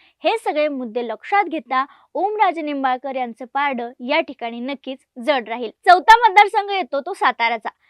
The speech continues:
सातारामध्ये उदयनराजे भोसले हे निवडणुकीच्या रिंगणात उतरल्यामुळे साताऱ्यातलं वातावरण हे बदलून गेलं होतं. छत्रपतींचे वारसदार, मराठा चेहरा,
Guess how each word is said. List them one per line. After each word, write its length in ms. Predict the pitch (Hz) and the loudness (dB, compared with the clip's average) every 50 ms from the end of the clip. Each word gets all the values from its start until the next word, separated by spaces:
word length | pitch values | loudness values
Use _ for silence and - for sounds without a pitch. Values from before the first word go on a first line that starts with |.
| - - | 0 0
सातारामध्ये 720 | - - 403 359 - - 415 466 480 466 453 427 403 480 | 2 6 6 6 8 8 8 8 8 6 4 4 2 2
उदयनराजे 560 | 466 392 294 269 302 302 285 285 269 233 262 | 2 2 4 4 4 4 4 2 0 2 0
भोसले 360 | 269 233 277 294 302 - 254 240 | -2 -2 -2 -2 -2 -4 -10 -10
हे 140 | 214 254 | -8 -8
निवडणुकीच्या 720 | 240 247 254 254 262 262 254 254 233 - 254 226 262 247 247 | -8 -6 -4 -4 -4 -4 -4 -8 -10 -12 -16 -12 -10 -10 -8
रिंगणात 380 | 240 233 226 233 285 370 381 427 | -8 -10 -8 -4 -4 -2 -2 -2
उतरल्यामुळे 640 | 403 - 359 339 349 330 311 285 277 277 277 330 | -2 0 0 0 2 2 0 0 0 -4 -4 -6
साताऱ्यातलं 640 | 330 - 302 240 233 - 254 240 240 226 247 233 226 | -6 -4 -4 -4 -2 -2 -2 -4 -4 -4 -4 -8 -2
वातावरण 560 | 233 233 233 233 - 320 302 277 247 254 254 294 _ - | 0 0 0 0 0 -2 0 0 -2 -4 -6 -8 _ -10
हे 40 | 254 | -10
बदलून 420 | 226 220 247 220 240 254 302 302 | -6 -6 -6 -6 -6 -6 -6 -4
गेलं 200 | 285 294 285 285 | -2 -2 -2 0
होतं. 220 | 277 262 233 277 269 _ _ _ _ _ _ _ - | -2 -4 -6 -8 -14 _ _ _ _ _ _ _ -12
छत्रपतींचे 720 | 277 240 - 240 240 - 247 233 - 254 247 240 233 247 | -12 -12 -10 -10 -10 -10 -10 -8 -6 -8 -8 -6 -6 -4
वारसदार, 480 | 240 233 226 240 254 320 285 240 233 - - _ _ _ _ _ - | -2 2 2 2 2 0 0 0 -2 -2 -2 _ _ _ _ _ -4
मराठा 460 | 269 302 311 349 415 453 427 440 359 | 0 4 6 8 8 8 8 6 4
चेहरा, 300 | - 359 302 262 247 233 | 4 4 0 2 0 0